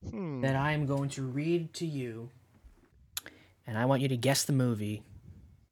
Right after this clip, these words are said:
Speaker 2: based on the savage review.
Speaker 1: Okay. Let's, let's get her going, bud.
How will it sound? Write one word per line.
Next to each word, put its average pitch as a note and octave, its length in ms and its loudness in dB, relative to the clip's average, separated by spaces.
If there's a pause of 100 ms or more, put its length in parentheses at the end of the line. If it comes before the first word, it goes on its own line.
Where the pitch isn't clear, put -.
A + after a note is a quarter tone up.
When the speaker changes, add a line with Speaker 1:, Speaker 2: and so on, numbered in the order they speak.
(200)
Speaker 2:
based A2+ 300 -2
on A2 180 0
the G2+ 60 -2
savage C#3 720 6
review. A2 640 0 (540)
Speaker 1:
Okay. G#2+ 240 -4 (920)
Let's, - 280 -12 (680)
let's - 240 0
get A#2+ 220 6
her G#2+ 80 6
going, G#2+ 460 2
bud. G#2+ 260 2